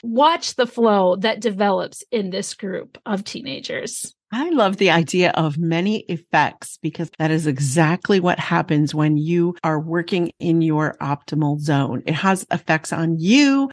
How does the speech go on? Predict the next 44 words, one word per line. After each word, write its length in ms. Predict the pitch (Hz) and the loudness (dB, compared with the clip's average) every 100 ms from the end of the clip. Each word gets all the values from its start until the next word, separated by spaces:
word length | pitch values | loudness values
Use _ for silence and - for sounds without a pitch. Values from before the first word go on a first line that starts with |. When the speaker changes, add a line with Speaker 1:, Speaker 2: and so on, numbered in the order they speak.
| - | -2
Speaker 2:
and 160 | 190 180 | -2 -2
it 100 | - | -2
potentially 640 | 180 247 277 269 370 262 - | -4 0 0 2 2 2 2
also 400 | 170 190 226 208 | 0 2 0 0
affects 500 | - - 165 160 - - | 0 0 -2 -2 -4 0
others. 640 | 156 185 226 - - - - - - | 2 2 2 -2 -4 -8 -10 -16 -4
Um, 240 | 160 160 - | -2 -2 -2
I 240 | 160 175 | -2 0
was 200 | 214 202 - | 0 0 0
actually 320 | 160 165 175 | -2 0 0
in 160 | 170 165 | 2 2
Broadway 540 | 151 147 156 151 147 | 2 2 2 2 2
with 180 | 143 151 | 0 -2
some 160 | - 147 | 0 -2
of 120 | 196 | 0
my 140 | 226 | 0
work 260 | 226 175 170 | 2 0 0
colleagues. 560 | 170 147 151 170 220 - | 0 0 0 -2 -6 -2
We 160 | 180 | 0
were 380 | 247 294 285 262 - | 2 0 0 0 -2
at 220 | 170 175 | -4 -4
the 80 | 156 | -6
Broadway 420 | 147 156 180 214 | 0 0 2 0
musical 640 | 190 156 156 165 151 147 - | 2 2 2 0 0 -2 -2
Aida, 800 | 151 151 - 151 147 - 50 - | -2 -2 -2 2 2 0 -6 -6
which 340 | - - - - | -8 -8 -10 -12
is 100 | 147 | -12
still 340 | - 165 165 | -6 0 0
to 140 | 160 147 | 0 -2
this 220 | 147 147 | -2 0
day 280 | 254 262 214 | 4 4 4
my 180 | 165 | 4
very 480 | 165 180 233 233 196 | 4 4 4 6 4
favorite 420 | 196 160 151 156 | 4 4 4 0
Broadway 480 | - 151 147 151 147 | 0 0 2 0 0
musical. 440 | 147 147 139 143 143 | 0 0 -2 -4 -4
I 120 | 135 | -4
love 460 | 135 151 165 160 | -4 -2 0 0
the 60 | 151 | 0
music. 360 | 147 139 143 - | 0 0 -4 -6
It's 120 | 143 | -8
a 40 | |
story 220 | 165 180 | -2 2
about 180 | 156 156 | 4 2